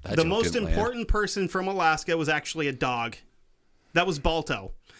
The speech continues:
Speaker 1: Who?
Speaker 2: Literally the goodest boy ever. He was the lead sled dog that delivered diphtheria antitoxin to, uh, from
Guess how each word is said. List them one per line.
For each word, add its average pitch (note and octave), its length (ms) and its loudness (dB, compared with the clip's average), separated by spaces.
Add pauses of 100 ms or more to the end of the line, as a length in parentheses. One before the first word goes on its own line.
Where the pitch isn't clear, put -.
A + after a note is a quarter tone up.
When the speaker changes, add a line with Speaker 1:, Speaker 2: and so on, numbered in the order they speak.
(140)
Speaker 1:
Who? C4+ 200 4
Speaker 2:
Literally G#3 580 2
the F#3 140 0
goodest E3+ 420 0
boy E3 280 2
ever. D3+ 420 -2
He F3 200 -2
was E3+ 200 0
the D3+ 100 -2
lead F#3 280 -2
sled F3+ 320 0
dog D#3+ 260 0
that D3+ 160 -2
delivered D#3 440 -2
diphtheria G3 580 0
antitoxin E3 680 -2
to, D3 260 -2
uh, B2+ 220 -2 (380)
from D3+ 280 0